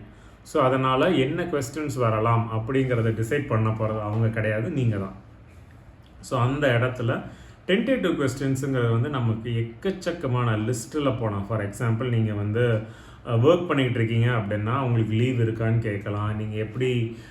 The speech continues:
ஆ, இதுக்கு முன்னாடி டிராவல் பண்ணியிருக்கீங்களா அப்படின்னு கேட்கலாம். உங்களுக்கான ஃபண்டிங் எப்படி வரப்போகுது, நீங்க உங்க சேலரிக்கு இது பண்ண முடியுமா, உங்க பேங்க் ஸ்டேட்மெண்ட்ல வந்து காசு ரெகுலரா இல்லையே அப்படிங்கிற மாதிரியான நிறைய கொஸ்டின்ஸ் நிறைய ஆங்கிள்ல இருந்து வரலாம்.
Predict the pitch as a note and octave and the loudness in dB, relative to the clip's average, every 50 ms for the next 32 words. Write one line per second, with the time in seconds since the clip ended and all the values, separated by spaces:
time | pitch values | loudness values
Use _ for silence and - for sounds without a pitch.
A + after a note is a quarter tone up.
0 | - - - A#2 A2 G#2+ G#2 G2+ G2+ G2+ A2 A2+ - - A#2+ A#2+ A#2+ B2 C3+ C3+ | -20 -14 -8 -4 -4 -2 -2 -2 -2 -2 -4 -6 -6 -6 -2 -2 0 0 0 0
1 | - C3+ C3 C3+ C3+ C3+ C#3 C3+ C3+ C3+ C3 B2 B2 A#2 A2+ A2+ A2+ - - - | -2 -2 0 0 2 2 2 2 2 2 2 2 2 0 0 -2 -2 -4 -8 -6
2 | - B2+ B2 B2 B2 B2+ B2 A#2 A2+ A2 G#2+ A2 G#2+ G#2+ - A2+ G#2+ G#2 G#2 A2 | -2 0 2 2 4 2 2 2 0 0 0 0 -2 -4 -4 -6 -6 -4 -2 -2
3 | A2+ A2 G#2 G2 G2+ G#2 A2+ A2+ G#2 G#2+ G2+ G2 G2+ G2+ G#2 A2+ A#2 A2+ G#2+ A2 | -2 -2 -2 -2 -4 -2 -2 -2 -2 -2 -4 -4 -4 -4 -2 0 0 2 0 0
4 | G#2+ A2 A2 G#2+ G2 - A2+ G#2+ G#2+ G#2+ G#2 - - B2 A#2+ B2+ C3 C3+ B2+ B2+ | 0 0 0 0 0 -2 -2 -2 -2 -2 -4 -4 -2 0 0 0 0 0 0 0
5 | A#2 A2 - - A#2 A2+ G#2+ G#2+ G#2 G#2 - - G#2+ G#2 G2+ A2+ A#2+ A#2+ A#2 A2 | 0 0 0 0 0 0 0 0 -2 -2 -4 -4 -4 -2 0 0 0 2 2 2
6 | A2 A2 G#2+ G#2 G2+ G#2 G#2+ - - - - - - - B2 A#2+ B2 B2 A#2+ A#2+ | 2 0 -2 -4 -4 -4 -6 -8 -10 -16 -20 -20 -8 -2 2 4 4 4 4 4
7 | - C3 C3+ C#3 C#3 C3+ B2+ C3 C3+ C#3 C3 B2 A#2 A#2 A#2 A#2 A#2 A#2 A2+ A2 | 4 4 4 6 6 4 4 2 0 -2 -2 -2 -2 0 0 0 2 2 2 2
8 | G#2 G#2 G#2 G2+ G#2 A2 B2 A#2+ A2+ A2 G#2+ G#2+ G2+ G2 A2 A2 B2 A#2+ - - | 2 0 -2 -2 -2 -2 -2 0 0 0 0 -2 -2 -2 -2 -2 -2 -4 -6 -6
9 | - A#2+ A#2 A#2 A#2+ A#2 A2+ A2 A2 A2 G#2 G#2+ A2 A2+ A2+ A#2+ A#2 A#2+ A#2+ A#2 | -4 -4 -4 -2 -2 -2 -2 0 0 -2 -2 -2 -2 -2 -2 -2 -2 -2 -2 -2
10 | - B2 A2+ A2+ G#2+ A#2 A#2+ A#2 A#2 A#2 A#2 A2+ A2 A2 A2 A2+ A2 G#2+ A2 A#2 | -4 -2 0 0 0 2 2 2 2 2 2 2 2 2 2 0 0 0 0 0
11 | B2+ B2+ A2+ A#2+ - A2+ A2 A2 G#2+ G#2 G#2+ G#2+ G#2+ G#2+ A2 A2+ C3 C#3 B2 A2 | 0 -2 -2 -4 -2 -2 0 0 0 -2 -2 -2 -2 -2 -2 -2 -2 -2 -2 0
12 | G#2+ A#2+ B2+ C#3 C#3+ D3+ D3 - A#2 A2 - - - A#2+ A#2 A2+ A2+ A2+ G#2+ G#2 | 0 0 0 0 0 -2 -2 -2 -2 -2 -4 -4 -4 -2 -2 -2 -2 -2 -2 -2
13 | A#2 B2 C#3 D3 C3+ A2 A2 A2+ G#2 G#2 G#2 G#2 G#2 G#2+ A#2 C3+ C3+ A2+ G2 G2 | -2 -2 -2 -2 -2 -2 -2 -2 -2 -2 -4 -4 -4 -4 -4 -4 -4 -4 -4 -4
14 | G2 G2+ G2+ - | -4 -6 -8 -8